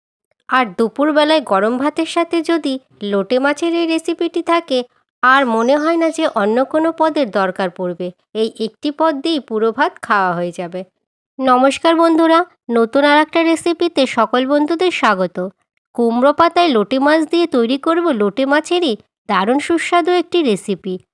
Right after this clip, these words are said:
আপনারা কিন্তু ভিডিওটি স্কিপ না করে অবশ্যই পুরো ভিডিওটি দেখতে থাকুন। আর বন্ধুরা, এখন আমি মূল রেসিপিটি শুরু করছি। প্রথমে একটা বোলের মধ্যে লোটে মাছ নিয়েছি। এখানে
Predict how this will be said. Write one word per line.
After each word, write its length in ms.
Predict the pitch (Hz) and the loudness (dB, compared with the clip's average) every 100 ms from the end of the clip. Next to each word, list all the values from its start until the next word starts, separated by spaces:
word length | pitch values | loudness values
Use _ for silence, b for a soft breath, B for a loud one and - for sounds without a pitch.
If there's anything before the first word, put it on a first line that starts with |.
| - | -4
আপনারা 400 | 185 - 233 269 | -4 -2 -2 -2
কিন্তু 280 | 294 330 339 | 0 -2 0
ভিডিওটি 460 | 311 320 330 320 339 | 0 0 0 0 -2
স্কিপ 320 | 320 - 226 220 | -4 -6 -8 -4
না 120 | 262 320 | -2 -2
করে 240 | 339 339 277 | -2 0 0
অবশ্যই 540 | 208 233 311 381 302 | 0 0 -2 -2 -2
পুরো 260 | - 214 214 | -2 -2 -2
ভিডিওটি 440 | 220 254 294 320 370 | -2 -2 -2 -2 -2
দেখতে 300 | 247 214 214 | -2 -4 -4
থাকুন। 400 | 202 190 - 185 202 208 _ _ _ _ _ _ - | -2 -4 -6 -10 -10 -16 _ _ _ _ _ _ -2
আর 160 | 254 247 | 2 2
বন্ধুরা, 440 | 277 339 339 330 294 | 2 2 4 4 2
এখন 300 | 240 220 294 320 | 0 0 2 4
আমি 240 | 330 320 240 | 4 2 0
মূল 240 | 226 247 | 0 2
রেসিপিটি 520 | 247 254 320 311 320 415 | 2 0 -2 -4 0 -2
শুরু 260 | - 262 214 | 0 0 2
করছি। 440 | 208 196 - 202 190 - _ _ _ _ _ _ _ _ | 0 -2 -6 -8 -8 -12 _ _ _ _ _ _ _ _
প্রথমে 360 | 294 285 330 349 | -2 0 2 4
একটা 240 | 349 339 339 | 2 2 -2
বোলের 360 | 247 247 269 | 0 2 2
মধ্যে 400 | 302 330 311 285 247 240 _ | 4 2 0 0 0 -2 _
লোটে 320 | 233 262 262 277 | 0 0 2 2
মাছ 220 | 247 233 | 2 2
নিয়েছি। 420 | 233 202 190 - 190 190 _ - | 0 -2 -2 -8 -12 -12 _ -6
এখানে 340 | 262 311 339 | -4 0 0